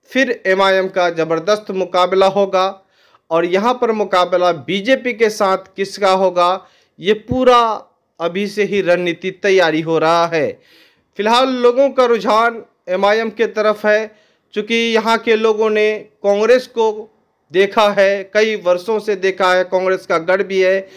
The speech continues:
लेकिन ज़्यादातर लोगों का उम्मीद है और लोगों का मानना भी है कि एक बार जनाब अख्तर उल ईमान साहब को दिल्ली पार्लियामेंट में भेजना है और यहाँ के आवाज़ वही उठा सकते हैं।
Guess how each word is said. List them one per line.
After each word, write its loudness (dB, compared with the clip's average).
लेकिन -2
ज़्यादातर 2
लोगों -2
का 0
उम्मीद 0
है 0
और 2
लोगों 0
का 0
मानना 0
भी 0
है 2
कि -6
एक -4
बार -2
जनाब 0
अख्तर 0
उल 0
ईमान -2
साहब -2
को -2
दिल्ली -2
पार्लियामेंट 0
में -4
भेजना 0
है 0
और -6
यहाँ 0
के -4
आवाज़ 0
वही 0
उठा -2
सकते -4
हैं। -2